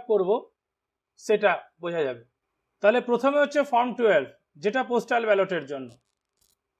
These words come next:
তো কি আছে? "To the returning officer", তারপর ড্যাশ,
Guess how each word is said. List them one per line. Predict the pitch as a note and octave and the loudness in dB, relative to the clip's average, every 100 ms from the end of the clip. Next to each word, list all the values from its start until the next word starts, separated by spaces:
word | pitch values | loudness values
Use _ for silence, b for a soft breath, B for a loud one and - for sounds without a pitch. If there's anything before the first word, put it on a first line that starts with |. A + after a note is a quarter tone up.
| _ _ - | _ _ -8
তো | F3 | -4
কি | A#3+ | 0
আছে? | A#3+ A#3+ C4+ | 0 2 -2
"To | B3+ | -2
the | A#3+ G#3 | -2 0
returning | G#3 A#3+ B3+ C4 C4 | 0 0 -2 -4 -6
officer", | C4+ C4 C4+ | -6 -6 -6
তারপর | C4+ G3 G3 | -6 -4 0
ড্যাশ, | F#3 G#3 B3 | 2 2 2